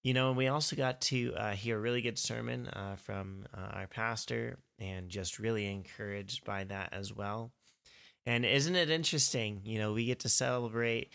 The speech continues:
Jesus' resurrection every day, but more specifically, uh, one time a year with the church family. Uh, and it's a blessing. It's also interesting because it's still a cultural thing, right? You know, just because you,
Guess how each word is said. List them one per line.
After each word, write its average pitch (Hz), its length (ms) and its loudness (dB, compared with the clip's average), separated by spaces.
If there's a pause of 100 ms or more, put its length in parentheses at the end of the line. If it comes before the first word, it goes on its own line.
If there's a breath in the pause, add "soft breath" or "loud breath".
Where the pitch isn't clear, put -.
(140 loud breath)
Jesus' 127 840 4
resurrection 113 960 0
every 180 300 2
day, 113 180 4
but 107 220 -2
more 113 180 -2
specifically, 107 1000 -2 (460 loud breath)
uh, 101 200 0
one 117 280 0
time 117 480 0
a 104 80 -2
year 104 400 0
with 101 180 -6
the - 60 -12
church - 380 -4
family. 98 600 -6 (500 loud breath)
Uh, 95 400 -4 (140)
and 98 480 -4
it's - 180 -2
a - 40 -14
blessing. 131 520 2 (300 loud breath)
It's - 120 0
also 120 240 4
interesting 127 520 0
because 104 320 -4
it's - 100 -2
still 143 280 2
a 113 60 -2
cultural 127 460 -2
thing, 95 320 -10
right? 110 380 -2 (360 loud breath)
You 104 80 -2
know, 101 40 2
just 117 200 4
because 120 400 2
you, 113 320 -2